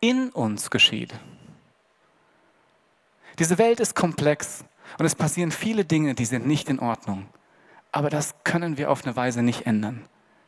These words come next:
Aber was einen Unterschied macht, ist, wie reagiere ich da drauf? Fühle ich mich so, als wär bei meiner Geburt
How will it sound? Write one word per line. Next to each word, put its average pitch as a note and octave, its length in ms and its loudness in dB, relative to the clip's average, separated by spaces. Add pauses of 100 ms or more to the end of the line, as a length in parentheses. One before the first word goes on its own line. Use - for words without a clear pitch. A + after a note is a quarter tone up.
(680)
Aber B2 240 2
was B2 200 -2
einen A2 220 -2 (380)
Unterschied F#3+ 560 0
macht, A2 280 -2
ist, C#3+ 200 -2 (580)
wie D3+ 280 0 (200)
reagiere B2+ 440 -2
ich G#3+ 140 -4
da B2 100 -4
drauf? B2+ 460 -6 (1160)
Fühle D#4+ 260 8
ich G3+ 120 4
mich E3+ 160 2
so, E3+ 380 2 (1300)
als B2+ 320 -2
wär A3 200 6
bei F#3 300 0
meiner F#3+ 420 0
Geburt C3 760 0